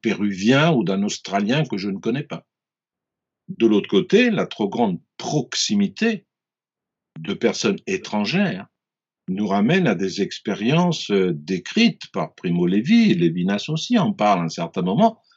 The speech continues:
de la promiscuité absolue, c'est-à-dire de voir devenir mon intime celui qui n'est pas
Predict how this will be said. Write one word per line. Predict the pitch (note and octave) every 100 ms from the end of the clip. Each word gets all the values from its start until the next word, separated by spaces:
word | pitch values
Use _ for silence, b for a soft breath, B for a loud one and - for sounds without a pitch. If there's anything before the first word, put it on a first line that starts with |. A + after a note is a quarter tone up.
| _ _
de | -
la | A2+ A#3
promiscuité | - D#3 D3+ - - C#3 G#3+ -
absolue, | D#3 - - E3+ F3 F3+ - _ _ _ _ _ _
c'est-à-dire | - G#2+ C3 B2+ D3 G#2+
de | F#2 G#2 F2+
voir | C#3+ C#3 G2
devenir | G2+ A#2 A#2 C3+ B2
mon | F#2+ G2+ G#2
intime | A2+ A#2 - B3+ C3+ F#2 - _ _ _ _ _ -
celui | - A#2+ G#2+ C3 G3+ A3 - _ -
qui | B2+
n'est | A#2 A2+
pas | A2+ - B3 E3+